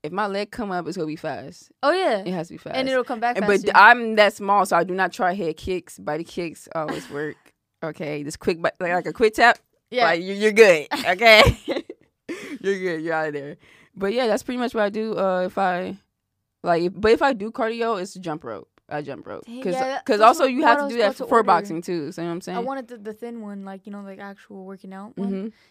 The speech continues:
Speaker 2: Yeah, I was actually talking to my coworker about getting that on Amazon. <laughs>
Speaker 1: Yeah, you
Speaker 2: That
Speaker 1: can
Speaker 2: shit
Speaker 1: go
Speaker 2: next
Speaker 1: to
Speaker 2: day for
Speaker 1: Walmart
Speaker 2: shipping.
Speaker 1: and get one.
Speaker 2: Or that? Oh, really? The
Speaker 1: Yeah.
Speaker 2: thin one?
Speaker 1: Oh yeah, the, like, the thin jump rope.
Speaker 2: Yeah, the
Speaker 1: Yeah,
Speaker 2: one that go like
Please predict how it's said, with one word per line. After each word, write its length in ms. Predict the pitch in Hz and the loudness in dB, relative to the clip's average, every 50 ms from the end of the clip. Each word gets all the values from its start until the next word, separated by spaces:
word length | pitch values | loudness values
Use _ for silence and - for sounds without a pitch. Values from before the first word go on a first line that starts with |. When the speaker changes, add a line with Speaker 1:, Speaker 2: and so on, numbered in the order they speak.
| _ - | _ -8
Speaker 2:
Yeah, 160 | 233 233 220 | -6 -4 -4
I 40 | 214 | -4
was 100 | 214 214 | -6 -8
actually 200 | 226 208 - - - | -12 -16 -18 -20 -20
talking 160 | 226 220 214 | -20 -18 -18
to 0 | |
my 80 | 208 202 | -18 -18
coworker 260 | - 226 226 220 208 - | -16 -16 -16 -16 -16 -16
about 120 | 202 196 185 | -18 -18 -16
getting 180 | - 196 196 196 | -16 -18 -16 -16
that 60 | 196 | -16
on 160 | 190 185 - | -16 -16 -18
Amazon. 460 | - 180 185 196 180 180 180 208 - - - - | -18 -18 -18 -18 -18 -16 -14 -14 -14 -14 -14 -18
<laughs> 100 | - _ _ _ _ _ - | -18 _ _ _ _ _ -10
Speaker 1:
Yeah, 180 | 220 262 320 269 | -8 -6 -4 -6
you 60 | 240 | -6
Speaker 2:
That 40 | - 262 262 254 | -6 -4 -4 -4
Speaker 1:
can 80 | 233 214 | -4 -4
Speaker 2:
shit 100 | 214 202 | -4 -2
Speaker 1:
go 100 | 220 254 | -2 -2
Speaker 2:
next 100 | 208 - | -2 -4
Speaker 1:
to 60 | 214 | -6
Speaker 2:
day 60 | 196 | -4
for 60 | 202 220 | -2 -2
Speaker 1:
Walmart 360 | 247 247 233 220 196 202 190 | -2 -2 -4 -6 -6 -6 -8
Speaker 2:
shipping. 180 | - - - 202 | -10 -10 -12 -10
Speaker 1:
and 160 | 202 196 208 | -10 -10 -10
get 180 | 208 - - - | -12 -14 -14 -14
one. 260 | - - - - - - | -14 -14 -14 -10 -2 0
Speaker 2:
Or 100 | 262 254 | 0 2
that? 180 | 254 254 - - | 2 0 2 2
Oh, 80 | 277 285 | 0 2
really? 300 | 277 277 285 330 349 320 | 2 0 0 -2 -6 -6
The 100 | - 277 | -6 -4
Speaker 1:
Yeah. 60 | 311 | -2
Speaker 2:
thin 160 | 302 269 277 | -2 -2 -2
one? 160 | 294 339 370 359 _ _ _ _ _ - | -2 -4 -6 -6 _ _ _ _ _ -8
Speaker 1:
Oh 80 | - 233 | -4 -2
yeah, 140 | 269 285 240 | 0 0 0
the, 140 | 202 202 214 | 0 2 2
like, 160 | 220 220 - | 2 2 0
the 80 | 208 | -6
thin 240 | 202 226 226 233 233 | -8 -6 -4 -4 -4
jump 200 | 220 233 233 262 | -4 -4 -6 -4
rope. 200 | 262 269 269 262 - | -6 -8 -8 -8 -8
Speaker 2:
Yeah, 200 | 240 254 240 226 | -6 -4 -4 -2
the 60 | 240 | -2
Speaker 1:
Yeah, 60 | 339 381 | 0 0
Speaker 2:
one 60 | 254 | 0
that 60 | 185 196 | -2 -2
go 60 | 233 | -4
like 140 | 226 226 | -6 -6